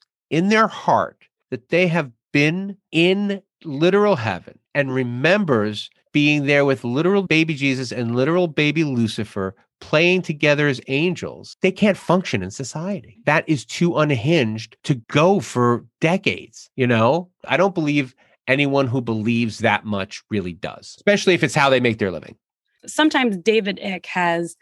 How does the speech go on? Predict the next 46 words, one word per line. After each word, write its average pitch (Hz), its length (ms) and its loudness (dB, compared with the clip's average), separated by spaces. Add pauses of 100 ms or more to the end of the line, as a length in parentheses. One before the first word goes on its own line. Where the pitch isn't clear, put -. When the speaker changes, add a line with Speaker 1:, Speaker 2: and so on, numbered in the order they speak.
Speaker 2:
an 202 160 2
arena 196 680 2
full 196 300 0
of 175 160 -2
people 202 320 -4
listening 185 440 0
to 185 60 -4
him 175 280 -2
that 170 220 -4
seem 202 280 0
to 190 120 -4
believe 185 320 -2
him. 170 180 -4
What 226 100 2
about 294 220 2
all 294 200 0
those 285 360 -4 (120)
thousands 247 480 2
of 220 80 -2
people 240 280 0
that 208 140 4
are 214 120 4
in 226 140 2
that 220 160 0
arena? 208 360 0
What 185 100 -4
do 202 60 0
you 202 100 -2
think 214 180 -2
about 202 280 0
them? 202 300 0
Speaker 1:
I 147 120 0
think 123 180 0
many 120 200 4
of 101 80 -2
them 92 140 -6
believe 87 240 -14
it. 95 100 -20 (100)
Yeah. 95 360 -4
I 120 80 0
don't 139 160 2
think 123 140 -2
that 110 100 -2
they're 104 180 2
all 110 80 2
pretending. 85 420 -10